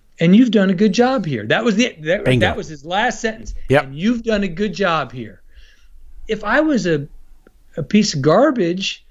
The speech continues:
Speaker 1: he wouldn't have said, "Yes, I'll support you staying in the Navy because you're just a piece of garbage,"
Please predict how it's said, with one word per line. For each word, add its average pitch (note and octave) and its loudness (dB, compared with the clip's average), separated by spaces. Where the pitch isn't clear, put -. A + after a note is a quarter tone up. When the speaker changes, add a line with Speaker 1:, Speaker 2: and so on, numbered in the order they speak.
Speaker 1:
he G3+ 2
wouldn't D4 4
have A3+ 2
said, F3 2
"Yes, A3+ 0
I'll A3+ 0
support G3 -4
you F3+ -4
staying E3 0
in D#3+ -4
the D#3 -6
Navy F3+ 0
because D#3+ -2
you're A3 4
just D#3 -2
a C#3+ -6
piece D#3+ 2
of F#3 -2
garbage," E3+ 0